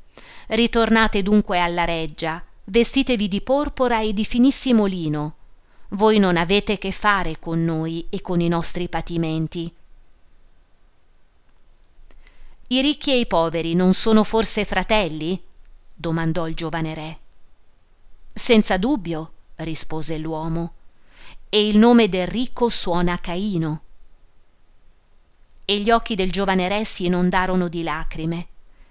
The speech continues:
Egli continuò la strada fra i mormorii del popolo. Il piccolo paggio, sgomentato, lo abbandonò.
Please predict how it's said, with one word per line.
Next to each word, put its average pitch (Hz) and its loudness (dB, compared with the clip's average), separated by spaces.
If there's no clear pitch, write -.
Egli 233 2
continuò 185 0
la 170 0
strada 214 0
fra 196 -4
i 190 -2
mormorii 202 0
del 175 -6
popolo. 147 -10
Il 220 -2
piccolo 208 0
paggio, 165 2
sgomentato, 160 -2
lo 175 -2
abbandonò. 165 -4